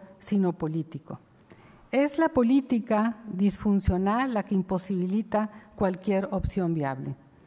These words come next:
Los proyectos de supuesta modernización que se instrumentan desde las cúpulas del poder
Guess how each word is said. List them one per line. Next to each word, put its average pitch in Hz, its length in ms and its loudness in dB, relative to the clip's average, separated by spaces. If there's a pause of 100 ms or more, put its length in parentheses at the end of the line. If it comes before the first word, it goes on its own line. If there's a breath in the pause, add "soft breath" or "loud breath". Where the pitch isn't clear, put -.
(380 loud breath)
Los 247 200 4
proyectos 302 560 2
de 269 100 2
supuesta 247 480 0
modernización 208 960 2
que 214 140 -2
se - 120 -4
instrumentan 196 760 2
desde 185 260 0
las 165 180 -2
cúpulas 214 420 0
del 165 180 0
poder 190 440 -2